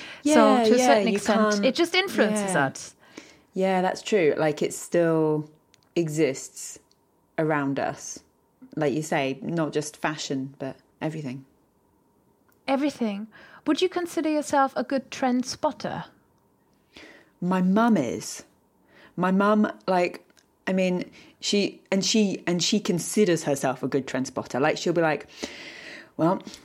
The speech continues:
Speaker 2: I predict that such and such is, uh, that's gonna be the next big thing. It's gonna be the next big thing." You would just be sat having a coffee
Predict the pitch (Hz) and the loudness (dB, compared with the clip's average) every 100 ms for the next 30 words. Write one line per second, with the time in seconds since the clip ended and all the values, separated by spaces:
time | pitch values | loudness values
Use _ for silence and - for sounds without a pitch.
0 | - 190 160 160 170 - - 175 - - | -8 -6 -4 0 0 0 -2 0 0 -4
1 | - - 170 160 175 - - 165 160 170 | -4 -2 -2 -2 -4 -4 -4 -4 -2 0
2 | 160 156 - - 170 - - 180 180 180 | 0 -2 -6 -4 -4 -4 -2 0 0 0
3 | - 190 220 202 202 - 269 170 190 208 | -2 0 2 0 -2 -8 -4 0 0 2
4 | 214 220 233 190 180 - 185 180 208 156 | 2 2 2 0 -2 -4 -6 -2 -2 -2
5 | 170 160 156 151 151 - - 139 | -2 0 0 -2 -6 -4 -4 -6